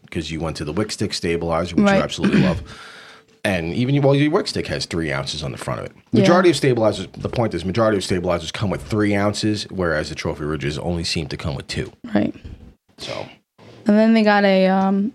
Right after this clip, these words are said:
Speaker 2: they got an eight and ten setup, which is two hundred. They got a six and an eight, which is one eighty. And it comes with all those other things, too. It comes with the quick disconnect, the,
Speaker 1: It come-,
Speaker 2: the
Speaker 1: yeah, it comes with
Speaker 2: bracket.
Speaker 1: two of 'em. Yeah.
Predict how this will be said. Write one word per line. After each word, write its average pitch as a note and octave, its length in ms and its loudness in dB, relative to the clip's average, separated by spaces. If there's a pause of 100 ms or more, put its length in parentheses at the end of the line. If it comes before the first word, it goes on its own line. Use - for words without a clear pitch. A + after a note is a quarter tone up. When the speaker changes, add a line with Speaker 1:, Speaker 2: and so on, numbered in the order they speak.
Speaker 2:
they A3 140 4
got G#3 160 6
an - 100 0
eight A#3+ 220 4
and B3 100 6
ten A#3+ 460 2
setup, B3 460 2
which G3+ 180 0
is F#3 200 -2
two A3+ 160 2
hundred. G3+ 480 2 (760)
They G3+ 100 2
got G3 120 4
a G3 60 4
six - 320 -4
and A3 80 6
an G#3 80 6
eight, G#3 320 4
which F#3+ 160 -4
is F3+ 80 -2
one F#3+ 160 2
eighty. F#3+ 480 2 (420)
And A3 100 4
it A3 100 4
comes B3+ 240 6
with A3+ 100 4
all G#3 140 8
those G3+ 140 4
other F#3+ 140 6
things, F#3+ 320 -4
too. F#3+ 160 0
It - 120 -4
comes F3+ 260 0
with F#3 120 4
the F3+ 80 -2
quick - 260 -2
disconnect, F#3 540 0
the, - 140 -4
Speaker 1:
It G#2+ 60 2
come-, G#2+ 140 4
Speaker 2:
the F#3 80 4
Speaker 1:
yeah, F#3 60 8
it F3+ 80 2
comes F#3 80 4
with F#3+ 80 8
Speaker 2:
bracket. F#3 380 2
Speaker 1:
two G2+ 200 2
of D#2+ 60 0
'em. D#2 100 -4 (240)
Yeah. G2 360 2